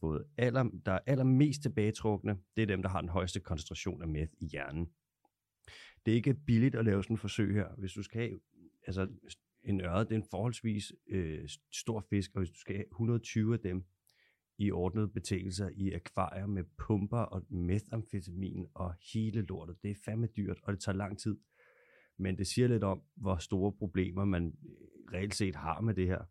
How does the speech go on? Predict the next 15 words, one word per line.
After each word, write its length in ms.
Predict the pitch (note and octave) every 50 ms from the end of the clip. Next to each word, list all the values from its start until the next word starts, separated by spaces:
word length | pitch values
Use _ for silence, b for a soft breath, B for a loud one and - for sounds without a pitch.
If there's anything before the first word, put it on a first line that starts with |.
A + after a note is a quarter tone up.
| _ _ _ _ _ _ _ - -
Altså, 140 | G2 F#2 D2+
du 100 | F2 D2+
kan 120 | D2+ D2
også 180 | D2+ G2 G2 -
måle 240 | A2 G#2 G#2 A2 G#2
det 80 | G#2+
med, 180 | G2+ G2 F2+ E2
ligesom 280 | D#2+ F#2 F2+ G#2 A2 G#2+
vi 100 | G2 E2
var 80 | D#2
inde 160 | D#2 F2+ G2
på 280 | F#2+ - G2+ E2+ - - -
forleden, 380 | F#2 F2 F2 - - G2+ G2+
med, 280 | F#2+ E2+ D#2+ D2+ D2 -
øh, 180 | - - -